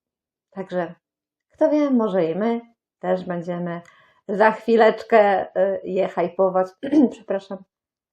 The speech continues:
e, i będzie każdy z nas miał swojego ulubieńca, e, ulubieńca wśród tych, e, w-, wśród tej serii kawowej od Fragrance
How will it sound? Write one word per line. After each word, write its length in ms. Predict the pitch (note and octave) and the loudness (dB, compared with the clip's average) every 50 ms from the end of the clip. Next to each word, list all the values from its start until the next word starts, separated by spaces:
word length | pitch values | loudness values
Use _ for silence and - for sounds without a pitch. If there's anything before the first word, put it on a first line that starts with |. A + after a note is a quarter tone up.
| _ _ _ _ _ _ _ _ _ _ _ _ _ _ _ _ - | _ _ _ _ _ _ _ _ _ _ _ _ _ _ _ _ -8
e, 240 | G3 G3+ F#3+ F#3+ - - | -6 -4 -4 -4 -4 -6
i 100 | G#3 F3+ | -6 -4
będzie 380 | F#3+ F#3+ F#3 F#3 F#3+ F#3 F3+ | -4 -4 -2 0 2 2 0
każdy 420 | F3+ - F3 F3 F#3 F3 E3 F#3 E3+ | 0 -2 -4 -4 -4 -4 -4 -4 -4
z 40 | E3+ | -4
nas 280 | E3+ E3 E3 D#3+ - | -4 -6 -6 -6 -8
miał 220 | E3+ E3 E3 E3+ D#3+ | -10 -10 -10 -10 -12
swojego 520 | - - _ E3 E3+ E3+ E3+ E3+ F3+ F3+ | -14 -16 _ -6 -4 -4 -2 0 0 0
ulubieńca, 720 | F#3 F#3 F#3 F3+ G3 G3 F#3+ F#3+ F#3 - E3 - - - _ _ _ | 2 2 2 0 0 0 -2 -4 -6 -8 -8 -8 -10 -12 _ _ _
e, 160 | - - - | -14 -8 -4
ulubieńca 580 | - F#3 F3+ F3 E3+ F3+ F#3 F#3 F3+ - F3 E3+ | -2 0 0 0 -2 -4 -6 -6 -6 -6 -8 -8
wśród 480 | E3+ - - E3 E3 F3 E3+ E3+ _ | -8 -12 -10 -8 -8 -8 -8 -10 _
tych, 380 | _ - D#3 D#3+ E3+ - _ _ _ _ _ _ _ _ _ _ | _ -10 -10 -10 -10 -12 _ _ _ _ _ _ _ _ _ _
e, 340 | - - D#3+ D3+ D#3 D#3 C3 | -8 -6 -4 -4 -4 -6 -8
w-, 260 | - _ _ - - | -12 _ _ -20 -20
wśród 260 | - - - - - | -20 -16 -14 -14 -12
tej 140 | - D#3+ D#3 | -10 -12 -12
serii 400 | - _ F#3 F3 E3+ D#3+ D#3 - | -10 _ -6 -6 -6 -6 -10 -10
kawowej 560 | _ D#3 D3+ D#3 D#3+ D#3 D#3 D3+ D3+ D3+ - | _ -8 -8 -6 -6 -8 -8 -8 -10 -12 -14
od 160 | - C#3+ - _ | -20 -20 -20 _
Fragrance 520 | _ - D#3 D#3 D3+ - - D#3+ - _ | _ -14 -14 -12 -12 -12 -12 -12 -14 _